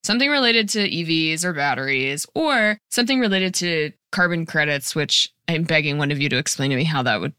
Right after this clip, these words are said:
make any climate difference. But we talked to a whole range of people, like Jewel Case recently with the diesel generators. And then, of course, our boy at ePlant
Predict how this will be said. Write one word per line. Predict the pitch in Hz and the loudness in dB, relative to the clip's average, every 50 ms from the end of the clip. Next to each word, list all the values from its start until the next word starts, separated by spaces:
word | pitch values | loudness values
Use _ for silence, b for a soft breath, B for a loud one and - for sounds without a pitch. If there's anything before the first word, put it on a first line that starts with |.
| _ _ - | _ _ -2
make | - 135 139 - | -2 0 0 0
any | 120 117 143 135 - - | -2 -2 -2 -4 -6 -8
climate | - 165 127 113 - | -6 -4 -4 -4 -4
difference. | - - - 151 151 156 - - - - - | -6 -6 -4 -4 -4 -2 -4 -4 -6 0 2
But | 302 320 277 220 208 - _ _ - | 4 4 4 4 2 -2 _ _ 0
we | 269 320 | 2 2
talked | - 359 302 302 - | 4 2 2 2 2
to | 262 254 | 2 2
a | |
whole | 269 254 277 262 262 | 2 2 2 2 2
range | 208 202 208 320 392 - | 2 2 0 2 0 -2
of | 233 165 | -4 -2
people, | - 175 - - - - 185 - - | -4 -4 -4 -2 -4 -4 -6 -4 -2
like | - 135 123 - | 0 0 0 2
Jewel | - 214 233 220 | 2 2 2 4
Case | - 247 214 208 - - | 4 4 2 4 2 0
recently | 220 214 - 220 208 208 202 196 190 190 | 0 0 2 2 2 4 4 4 4 2
with | 175 160 | 2 0
the | - 131 117 127 160 - _ | 0 0 0 0 -2 -2 _
diesel | - 220 214 214 202 | 2 4 4 4 4
generators. | 185 196 196 190 190 190 185 185 180 185 185 185 185 190 185 175 | 4 4 4 4 4 4 4 4 4 4 4 4 2 2 0 -2
And | 160 160 | -2 -2
then, | 151 147 | 0 -2
of | 151 - | -2 -2
course, | - - 214 220 208 - - B B B B _ | 0 2 2 2 2 0 -4 B B B B _
our | - 175 | -2 0
boy | 160 165 185 185 180 165 | 2 2 4 4 4 4
at | 160 | 4
ePlant | 175 - 214 - - 175 147 139 147 165 | 2 0 -2 0 0 2 2 2 2 0